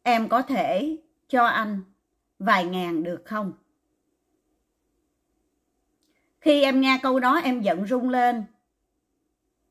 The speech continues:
Em mới nói với ảnh, "Ông chết đi."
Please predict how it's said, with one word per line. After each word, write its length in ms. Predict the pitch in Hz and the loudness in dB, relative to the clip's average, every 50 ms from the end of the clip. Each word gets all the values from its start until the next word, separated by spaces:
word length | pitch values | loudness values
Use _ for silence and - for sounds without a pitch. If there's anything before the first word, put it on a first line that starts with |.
| _ _ _ _ _ _ _ _ - | _ _ _ _ _ _ _ _ 0
Em 180 | 262 247 247 | 0 2 2
mới 100 | 247 254 | 2 2
nói 240 | 262 269 254 269 311 | 2 2 2 2 2
với 100 | 277 294 | 2 2
ảnh, 340 | 285 202 165 160 214 269 302 - _ _ | 0 0 -2 -4 -4 -6 -8 -10 _ _
"Ông 300 | - 233 233 214 226 226 214 | -4 -2 -2 -2 -4 -6 -6
chết 220 | - 262 277 285 - | -4 -4 -4 -4 -6
đi." 300 | 226 233 220 208 - | -6 -6 -6 -6 -8